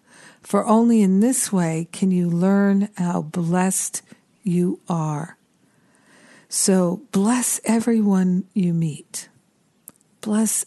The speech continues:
everyone. That's one of the, the frequent prayers I make. Bless, I bless everyone. My holiness blesses the world and everyone in it. Let my holiness bless and bless and bless.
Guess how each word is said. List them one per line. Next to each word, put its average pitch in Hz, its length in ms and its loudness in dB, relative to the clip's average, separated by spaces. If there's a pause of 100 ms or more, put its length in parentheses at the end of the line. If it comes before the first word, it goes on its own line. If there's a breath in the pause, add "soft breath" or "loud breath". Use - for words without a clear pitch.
everyone. 190 680 -2 (520 loud breath)
That's 214 360 -2
one 214 200 4
of 190 120 2
the, 180 280 0 (160)
the 185 140 -2
frequent 208 640 -2
prayers 185 520 -2
I 196 240 -2
make. 175 300 -2 (680 loud breath)
Bless, 214 400 2
I 202 120 2
bless 208 440 0 (100)
everyone. 180 680 0 (180)
My 175 180 0
holiness 220 680 0
blesses 196 520 -2
the 190 120 -6
world 185 460 -2 (120)
and 180 260 -6
everyone 175 560 -2 (460 loud breath)
in 190 200 0
it. 165 200 -6 (100)
Let 202 300 -2
my 180 180 0
holiness 208 800 0 (460 loud breath)
bless 214 540 0
and 190 320 0
bless 190 580 -2 (100)
and 175 260 -2
bless. - 760 -6